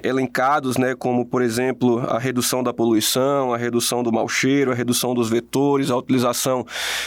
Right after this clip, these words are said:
do digestato como um biofertilizante, é, a, a, inclusive a observação do retorno, né, desse investimento seria feito, ou seja, do payback do, do, do empreendimento.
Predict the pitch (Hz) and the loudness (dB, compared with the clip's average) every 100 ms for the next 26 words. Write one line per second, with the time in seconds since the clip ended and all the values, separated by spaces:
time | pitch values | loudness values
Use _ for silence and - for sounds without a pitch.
0 | - - 127 120 139 117 - 135 139 - | -8 -4 0 0 0 -2 0 0 0 -2
1 | 131 123 135 131 120 127 120 117 135 139 | -2 0 0 0 0 0 2 2 0 0
2 | 139 - - - - 110 131 127 123 120 | -4 -10 -12 -12 -12 -4 -2 0 0 0
3 | 117 - - 117 117 - 120 123 110 - | -2 -2 -2 -2 -2 -2 -2 -2 -2 -6
4 | - 143 143 147 127 165 170 160 165 147 | -2 0 2 2 2 2 0 0 -2 0
5 | 139 127 - 147 170 147 139 - - 165 | 0 -2 -2 0 0 2 0 -2 0 2
6 | 196 160 123 120 120 117 120 123 120 123 | 2 2 2 2 2 2 0 0 0 0
7 | - 117 123 - 107 - 123 139 147 123 | 0 0 0 0 -2 -2 -2 0 -2 -2
8 | 113 120 117 120 113 113 139 143 117 120 | -2 0 -2 -2 -2 0 -2 -2 0 2
9 | 120 110 107 - 113 113 113 113 117 139 | 2 2 2 2 0 0 0 2 2 0